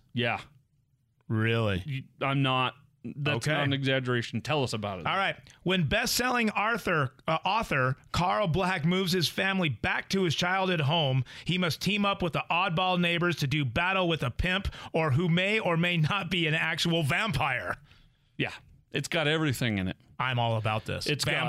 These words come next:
Speaker 2: Vampires.
Speaker 1: it's got race issues. It's got, uh, socioeconomic issues. It's got, uh, horror. It's got comedy. It's got, uh, sexual exploitation and human trafficking. It's got bad neighbor comedy.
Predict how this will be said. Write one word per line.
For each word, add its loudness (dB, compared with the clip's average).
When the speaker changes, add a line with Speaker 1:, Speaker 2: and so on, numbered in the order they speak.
Speaker 2:
Vampires. 0
Speaker 1:
it's -2
got -2
race 0
issues. 0
It's -2
got, -2
uh, 2
socioeconomic 0
issues. 0
It's 0
got, 0
uh, 2
horror. 2
It's 0
got -2
comedy. 2
It's 0
got, -2
uh, 2
sexual 0
exploitation 0
and 2
human 2
trafficking. 0
It's 0
got -2
bad 0
neighbor 0
comedy. 0